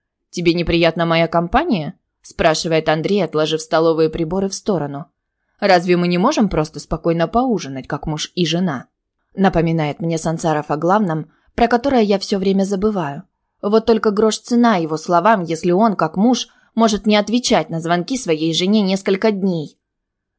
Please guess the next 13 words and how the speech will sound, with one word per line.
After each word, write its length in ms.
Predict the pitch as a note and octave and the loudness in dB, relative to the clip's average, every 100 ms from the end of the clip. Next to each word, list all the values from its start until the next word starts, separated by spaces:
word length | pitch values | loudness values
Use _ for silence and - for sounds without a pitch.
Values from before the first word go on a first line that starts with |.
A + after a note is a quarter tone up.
| _ | _
«Кстати, 380 | - - A#3+ A#3+ | -12 0 2 2
об 200 | B3+ A#3+ | 0 2
этом. 380 | G3 - D3 - _ _ _ | -2 -2 -10 -12 _ _ _
Ты 100 | C4 | -2
ведь 160 | B3 C4 | -2 0
уже 160 | B3 | 0
заключил 500 | B3 B3 C4+ C#4+ D#4 | 0 0 -2 0 0
контракт, 540 | - F3 F3 F3 D#3 - | 0 -4 -2 -2 -4 -6
который 340 | E3 E3+ E3 | -4 -2 -2
хотел, 400 | D#3+ G3 G3 D#3+ | -2 -4 -2 -4
не 140 | E3+ F3 | -2 -2
так 260 | D4 D4+ | -2 0
ли?» 180 | F#3+ | -2